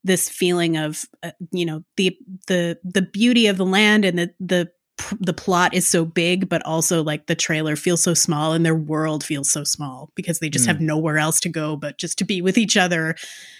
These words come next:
Speaker 1: feeling trapped.
Speaker 2: I really love this movie. Uh, I felt like it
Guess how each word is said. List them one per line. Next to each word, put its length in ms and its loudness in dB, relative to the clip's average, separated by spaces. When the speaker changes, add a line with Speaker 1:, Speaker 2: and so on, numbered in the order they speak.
Speaker 1:
feeling 360 0
trapped. 460 -8
Speaker 2:
I 100 4
really 240 2
love 240 2
this 160 -2
movie. 540 2
Uh, 320 0
I 840 0
felt 320 0
like 260 0
it 300 -2